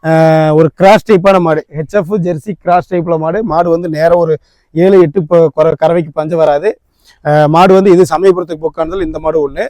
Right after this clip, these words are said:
நல்ல காம்பு வரிசையில அமைஞ்சிருக்கும். ரெண்டாம் நீத்து ஆறு பல்ல இருந்து கடமுளப்பான மாடுங்க. அடுத்ததா பார்க்கறது பாத்தீங்கன்னா செம்பூத்துல மொட்டை டைப்பான மாடு. நாலு மா-, மாடு நல்ல வெயிட்டான மாடு. ரெண்டு, ரெண்டாம் நீத்து ஆறு பல்ல இருந்து கடமுளப்புங்க. ரெண்டாம் நீத்து மாடு தான். மாடு கண்ணு போறதுக்கு இன்னும் ஒரு வாரம் டைம் இருக்கு. நேரம் பத்து பத்து கறவை வரக்கூடியது.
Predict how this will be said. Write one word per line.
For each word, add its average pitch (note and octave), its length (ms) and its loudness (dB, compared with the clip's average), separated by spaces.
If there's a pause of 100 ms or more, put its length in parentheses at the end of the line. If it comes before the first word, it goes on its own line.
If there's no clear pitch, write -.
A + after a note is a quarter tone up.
நல்ல E3 300 -6
காம்பு E3+ 360 -2
வரிசையில D#3+ 160 -10
அமைஞ்சிருக்கும். D#3 500 -8
ரெண்டாம் F3 300 -4
நீத்து F3 160 -6
ஆறு E3 240 2
பல்ல D#3+ 80 -14
இருந்து E3 220 -12
கடமுளப்பான D3+ 540 -4
மாடுங்க. C3 240 -14 (2000)
அடுத்ததா E3+ 340 2
பார்க்கறது F3+ 500 2
பாத்தீங்கன்னா - 0 - (100)
செம்பூத்துல G3 500 -2
மொட்டை E3+ 240 -6
டைப்பான F3 320 -4
மாடு. F3 200 -4
நாலு F#3 220 -6
மா-, D#3+ 200 -10
மாடு F3 260 -2
நல்ல F3+ 280 -4
வெயிட்டான F3+ 360 -2
மாடு. D3 180 -6
ரெண்டு, F#3 400 0 (300)
ரெண்டாம் G3 400 4
நீத்து G3 200 2
ஆறு G3 360 4
பல்ல F#3 160 -4
இருந்து G3 240 -4
கடமுளப்புங்க. F3 480 -4
ரெண்டாம் F#3 380 -2
நீத்து E3 140 -4
மாடு D#3 200 -6
தான். A3+ 200 -4
மாடு F3+ 200 0
கண்ணு F3 240 -4
போறதுக்கு F3 200 -2
இன்னும் F3 180 -4
ஒரு D#3+ 120 0
வாரம் F3+ 220 2
டைம் E3+ 180 0
இருக்கு. F3+ 180 -12
நேரம் E3+ 260 -4
பத்து D#3+ 200 -8
பத்து E3 180 -14
கறவை D#3+ 320 -4
வரக்கூடியது. D#3 400 -8